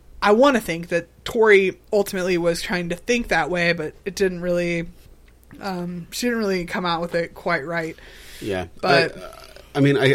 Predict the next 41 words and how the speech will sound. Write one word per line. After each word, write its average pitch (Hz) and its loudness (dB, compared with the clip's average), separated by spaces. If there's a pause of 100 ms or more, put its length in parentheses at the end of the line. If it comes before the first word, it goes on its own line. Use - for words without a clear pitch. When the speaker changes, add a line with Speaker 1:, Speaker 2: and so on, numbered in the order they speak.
Speaker 2:
I 131 2
sort 156 0
of 156 -2
see 180 0
what 147 2
she 147 -2
was 131 0
saying. 113 2
I 123 2
just 147 -2
can't 139 0
imagine 113 -2
a 123 6
world 95 2
in 90 -2
which 87 -4
you 101 -6
throw 98 -2
in 92 0
two 127 0
weak 113 -4
players. 151 -2
Speaker 1:
No, 262 4
not 247 4
two 320 6
weak 269 2
players, 170 -2
though. 131 -10
Yeah, 190 0
Speaker 2:
And 123 6
Speaker 1:
like 208 4
Speaker 2:
it's 196 2
Speaker 1:
I 208 2
said, 185 4
Speaker 2:
good 190 6
Speaker 1:
I - 4
think 110 -4
Speaker 2:
for 113 2
your 98 0
team. 78 -8
Speaker 1:
Yeah, 151 -2